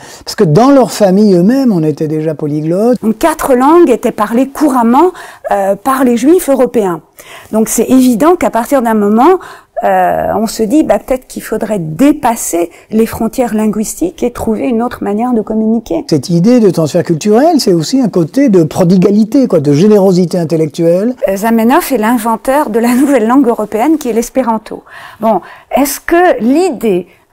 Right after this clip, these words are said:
Speaker 2: euh, d'une langue qui serait parlée par tout le monde, au-delà des frontières nationales, pouvait naître dans l'esprit de quelqu'un d'autre qu'un, d'un juif ? C'est une question qu'on peut se poser.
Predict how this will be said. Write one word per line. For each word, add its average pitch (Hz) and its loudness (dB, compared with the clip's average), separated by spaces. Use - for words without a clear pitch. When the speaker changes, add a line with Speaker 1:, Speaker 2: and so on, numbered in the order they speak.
Speaker 2:
euh, 170 0
d'une 277 4
langue 185 0
qui - -6
serait - -4
parlée 262 -2
par 254 -2
tout 330 -2
le 320 4
monde, 214 0
au-delà 269 2
des 269 0
frontières 240 -2
nationales, 226 2
pouvait 226 -2
naître 302 0
dans 220 -4
l'esprit 226 -4
de - -4
quelqu'un 240 -2
d'autre 262 -2
qu'un, 202 -10
d'un 202 -4
juif ? 196 -6
C'est - -6
une 220 0
question 247 -2
qu'on 269 -2
peut 233 -6
se - -12
poser. 311 -4